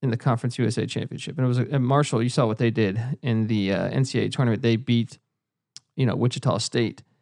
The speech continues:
and they were a very good team. And I, I expect both teams to be loaded again. I think Western Kentucky actually might even be your preseason favorite to win the Conference U S A.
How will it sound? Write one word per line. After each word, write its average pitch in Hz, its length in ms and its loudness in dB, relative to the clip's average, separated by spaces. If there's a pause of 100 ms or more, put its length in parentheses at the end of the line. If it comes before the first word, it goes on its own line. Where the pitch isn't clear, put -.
(160)
and 127 120 0
they 143 100 4
were 143 120 6
a 117 80 2
very 127 260 4
good 98 220 -6
team. - 340 -6 (260)
And 131 120 4
I, 131 120 4
I 135 80 0
expect 131 420 -2
both 147 180 4
teams 127 260 0
to 117 60 -4
be 113 100 2
loaded 120 420 4
again. 113 300 2
I 123 100 4
think 127 180 0
Western 135 280 0
Kentucky 123 440 0
actually 123 460 -6 (340)
might 143 260 6
even 131 200 4
be 123 80 4
your 117 160 2
preseason 120 500 0
favorite 143 480 2
to 110 100 0
win 135 480 4
the 117 80 -4
Conference 131 540 0
U 131 140 6
S 110 160 0
A. 147 220 6